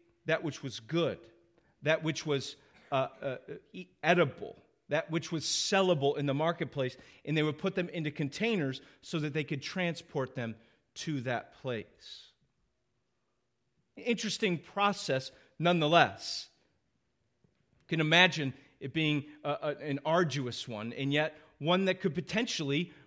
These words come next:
bring great prosperity to the one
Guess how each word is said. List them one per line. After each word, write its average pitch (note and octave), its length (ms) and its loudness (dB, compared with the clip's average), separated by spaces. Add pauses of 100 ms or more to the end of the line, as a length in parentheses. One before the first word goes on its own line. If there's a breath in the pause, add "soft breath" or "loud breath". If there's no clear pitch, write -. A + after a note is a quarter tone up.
bring F3 180 2
great F3 480 0 (240 loud breath)
prosperity F3 960 0
to C3+ 180 -10
the C3 80 -2
one C3 340 0